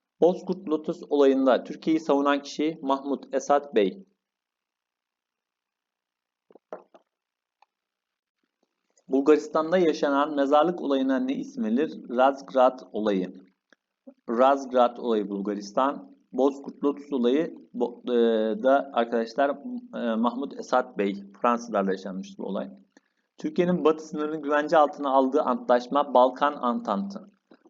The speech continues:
Balkan Antantı'na üye olan devletler Türkiye, Yunanistan, Yugoslavya, Romanya. Türkiye,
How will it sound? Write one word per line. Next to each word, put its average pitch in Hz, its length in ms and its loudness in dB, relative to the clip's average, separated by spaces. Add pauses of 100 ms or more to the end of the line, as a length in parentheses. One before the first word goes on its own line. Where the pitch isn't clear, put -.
Balkan 135 360 4
Antantı'na 151 540 0
üye 151 120 0
olan 143 240 4
devletler 110 600 2
Türkiye, 151 420 0
Yunanistan, 120 640 0
Yugoslavya, 123 600 2
Romanya. 95 480 -2 (1120)
Türkiye, - 880 0